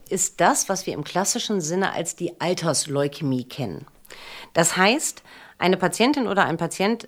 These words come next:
haben eigentlich kaum Symptome oder müssen keine Symptome haben. Und in der Routineuntersuchung vom Hausarzt fällt auf einmal auf,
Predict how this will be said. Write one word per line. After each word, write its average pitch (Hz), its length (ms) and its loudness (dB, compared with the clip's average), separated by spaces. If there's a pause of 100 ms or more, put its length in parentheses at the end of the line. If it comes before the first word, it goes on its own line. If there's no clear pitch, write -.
(120)
haben 202 400 4
eigentlich - 600 -6 (280)
kaum 233 340 4
Symptome 170 680 -2 (640)
oder 165 160 4
müssen 254 280 4
keine 160 280 -2
Symptome 160 560 -2
haben. 190 260 0
Und 196 140 -4
in 170 120 -2
der 196 120 4
Routineuntersuchung 208 920 -2
vom 156 260 -4
Hausarzt 202 540 0
fällt 226 220 -2
auf - 140 -4
einmal 156 340 2
auf, 262 380 2